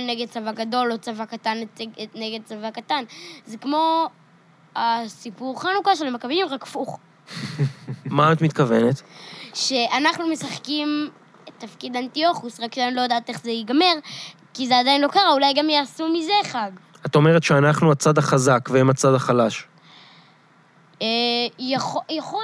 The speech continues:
Speaker 1: להיות, כן, יכול להיות שזה מה שאני אומרת, אבל, אה, מה שאני אומרת, זה...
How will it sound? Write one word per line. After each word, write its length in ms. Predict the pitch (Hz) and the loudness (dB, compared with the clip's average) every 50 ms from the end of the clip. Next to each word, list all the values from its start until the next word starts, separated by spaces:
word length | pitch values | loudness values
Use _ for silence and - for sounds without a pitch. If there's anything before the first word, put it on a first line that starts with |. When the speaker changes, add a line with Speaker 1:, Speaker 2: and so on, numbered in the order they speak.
| 453 | -4
Speaker 1:
להיות, 360 | 415 392 330 269 254 269 349 311 _ | -2 0 0 2 2 2 0 -2 _
כן, 220 | - 285 277 254 254 | -4 -2 -2 -2 -2
יכול 200 | 247 226 - 240 | -4 -4 -4 -4
להיות 140 | 233 240 233 | -4 -4 -6
שזה 160 | - 226 226 | -8 -10 -10
מה 120 | 220 220 214 | -8 -10 -10
שאני 260 | - 220 202 202 196 | -10 -12 -12 -10 -10
אומרת, 240 | 196 202 233 320 320 - - - - - - - | -8 -4 -4 -4 -6 -6 -12 -18 -18 -16 -8 -4
אבל, 320 | - 240 240 247 247 240 233 - _ _ - - | -4 -2 -2 -2 -4 -4 -6 -10 _ _ -14 -8
אה, 560 | 233 240 240 233 233 233 233 233 233 233 233 226 226 _ _ _ - - - - - - - - - - - - - - - _ _ _ - | -6 -4 -4 -4 -2 -2 -2 -2 -2 -2 -4 -6 -8 _ _ _ -20 -20 -20 -20 -20 -20 -20 -20 -20 -20 -20 -20 -20 -20 -20 _ _ _ -6
מה 200 | - 254 277 330 | -2 0 0 2
שאני 280 | 311 - 392 370 370 359 | 2 2 4 4 4 4
אומרת, 600 | 349 359 415 427 403 349 302 330 359 _ - - - _ _ _ - _ _ _ _ _ _ _ _ _ _ _ _ _ _ _ _ _ _ _ _ _ _ _ _ _ _ _ _ _ _ _ _ _ _ _ _ _ _ _ _ _ _ _ _ _ - | 4 4 4 6 6 4 4 2 0 _ -12 -20 -20 _ _ _ -20 _ _ _ _ _ _ _ _ _ _ _ _ _ _ _ _ _ _ _ _ _ _ _ _ _ _ _ _ _ _ _ _ _ _ _ _ _ _ _ _ _ _ _ _ _ -16
זה... 300 | - 220 226 240 220 269 | -14 -12 -12 -10 -6 -4